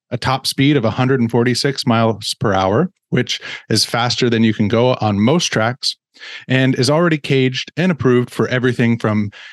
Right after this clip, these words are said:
H P D E high performance driving experience all the way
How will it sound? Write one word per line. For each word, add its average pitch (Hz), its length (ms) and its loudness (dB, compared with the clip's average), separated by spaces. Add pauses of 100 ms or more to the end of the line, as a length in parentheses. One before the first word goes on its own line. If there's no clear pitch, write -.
(160)
H 180 260 -2
P 170 120 0
D 147 100 2
E 135 320 2
high 120 240 -2
performance 117 540 0
driving 131 400 0
experience 113 680 -2 (120)
all 147 200 2
the 139 80 2
way 127 340 2